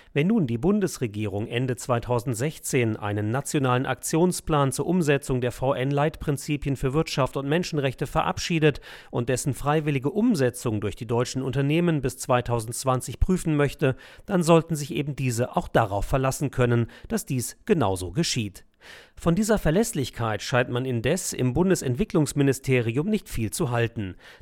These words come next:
Denn dort wurde, wie im Februar durch einen Zeitungsbericht bekannt wurde, ein Wertschöpfungskettengesetz erarbeitet.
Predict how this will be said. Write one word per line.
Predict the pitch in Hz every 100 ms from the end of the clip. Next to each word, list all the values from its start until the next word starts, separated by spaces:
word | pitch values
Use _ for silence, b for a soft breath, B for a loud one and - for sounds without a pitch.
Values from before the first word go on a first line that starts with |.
| -
Denn | 113
dort | 117 127 110
wurde, | 156 202 208 -
wie | 104 107
im | 104
Februar | - 165 - 135
durch | 123 127
einen | 127
Zeitungsbericht | 131 165 170 156 - 139 143 -
bekannt | 175 170 185 -
wurde, | 151 147 143 B B
ein | 160 139
Wertschöpfungskettengesetz | 127 120 - 131 117 - 170 - - 170 175 143 120 120 -
erarbeitet. | 139 117 110 107 - 107 -